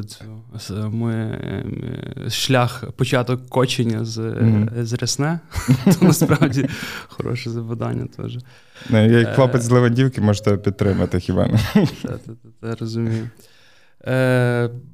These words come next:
Speaker 1: блін, навіть не знаю, що почати відверто. Е, з дитинства, напевно, було, е, якесь вміння і бажання організовувати щось.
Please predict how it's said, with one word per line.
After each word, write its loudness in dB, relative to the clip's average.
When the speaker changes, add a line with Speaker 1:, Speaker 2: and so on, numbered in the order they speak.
Speaker 1:
блін, 0
навіть -2
не -6
знаю, -2
що -8
почати -6
відверто. -2
Е, -8
з -8
дитинства, -2
напевно, -6
було, -6
е, -10
якесь -8
вміння 2
і 0
бажання -2
організовувати -6
щось. -16